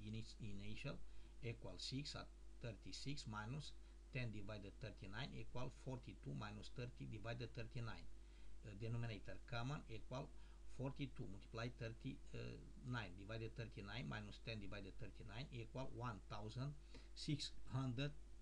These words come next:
uh, thirty I divided thirty-nine minus ten divi-, divided thirty-nine equal one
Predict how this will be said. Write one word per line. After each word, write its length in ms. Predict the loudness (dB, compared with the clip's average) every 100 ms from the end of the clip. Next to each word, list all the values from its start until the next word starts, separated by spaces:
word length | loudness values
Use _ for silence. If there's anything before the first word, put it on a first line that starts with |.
| -6 -4
uh, 40 | -4 -4 -6 0
thirty 340 | 2 2 0 -4
I 240 | -2 0 0
divided 560 | 0 0 -2 0 -2 -4 -8 -10 -10 -10 -12 -12 -12 -2 2
thirty-nine 560 | 4 2 0 0 0
minus 320 | 0 -2 -2 -4
ten 160 | -4 -4 -4 -8 -10 -10 -10 -6
divi-, 340 | -2 0 0 -2
divided 340 | -4 -4 -4 -6
thirty-nine 480 | -8 -8 -6 -6 -6 -4
equal 360 | -4 -4 -10 -10 -12 -8 -4
one 160 | 0